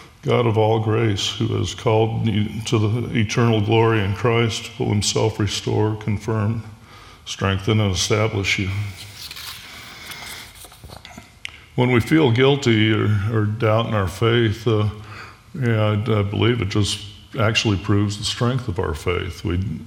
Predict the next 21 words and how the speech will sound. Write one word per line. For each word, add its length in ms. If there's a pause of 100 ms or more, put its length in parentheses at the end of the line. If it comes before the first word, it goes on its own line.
wouldn't 300
have 360
such 380
guilt 400
if, 180
uh, 220
if 240
we 180
had, 260 (300)
you 140
know, 140 (880)
if 100
we 140
didn't 460
have 200
Jesus 380
working 300
on 120
our 140
hearts, 460
basically. 560